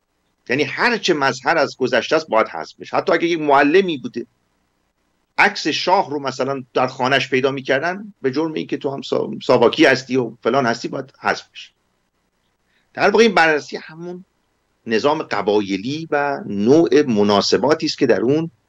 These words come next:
کسب قدرت زمانی امنیت برای حاکم ایجاد می‌کنه که تمام دودمان قبلی از بین بره و این ویژگی استبداد شرقی است،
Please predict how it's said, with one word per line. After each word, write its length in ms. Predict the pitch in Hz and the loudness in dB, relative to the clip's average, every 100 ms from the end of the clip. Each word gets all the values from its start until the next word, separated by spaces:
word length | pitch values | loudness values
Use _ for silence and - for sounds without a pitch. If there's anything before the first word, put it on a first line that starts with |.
| _ _ _ _ _ - | _ _ _ _ _ -4
کسب 540 | 117 113 - 127 107 104 | 0 0 2 2 2 2
قدرت 460 | 113 113 127 165 - | 2 4 4 2 -4
زمانی 640 | 104 117 113 123 175 196 | -4 0 2 2 0 0
امنیت 580 | 170 170 156 151 147 - | 0 0 2 2 0 0
برای 240 | 139 139 139 | 2 4 2
حاکم 340 | 135 131 143 | 0 -2 -4
ایجاد 320 | 135 143 135 | 0 2 2
می‌کنه 300 | 139 139 139 | -2 -4 -4
که 180 | 135 143 | -4 -8
تمام 440 | - 123 120 175 202 | -6 -2 2 4 4
دودمان 580 | - 123 104 117 117 - | 2 -4 -2 0 0 2
قبلی 340 | 110 110 165 | 0 2 2
از 140 | 123 | 2
بین 200 | - 101 _ | -2 -16 _
بره 100 | - _ _ _ _ _ _ _ _ _ _ _ _ _ _ | -20 _ _ _ _ _ _ _ _ _ _ _ _ _ _
و 40 | 120 | -8
این 180 | 170 | -8
ویژگی 500 | 127 127 117 120 170 | -10 -14 -12 -8 -2
استبداد 420 | 190 - 104 113 107 | -2 -2 -4 -4 -4
شرقی 440 | - 80 73 76 | -8 -12 -14 -18
است، 220 | 73 - | -20 -20